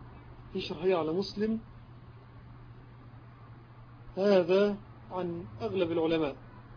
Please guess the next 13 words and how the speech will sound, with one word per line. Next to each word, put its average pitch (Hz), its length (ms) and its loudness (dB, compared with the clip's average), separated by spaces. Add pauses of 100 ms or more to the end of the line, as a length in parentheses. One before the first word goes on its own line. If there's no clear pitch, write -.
(760)
فقال: 208 400 8
"الصواب 190 760 8
أنه 196 480 6
صلى 175 280 4
الله 165 400 4
عليه 170 260 2
وآله 165 320 2
وسلم 196 520 10 (1500)
بعث 202 440 12
على 175 340 6
رأس 220 340 2
الأربعين 185 680 0
سنة"، 147 480 0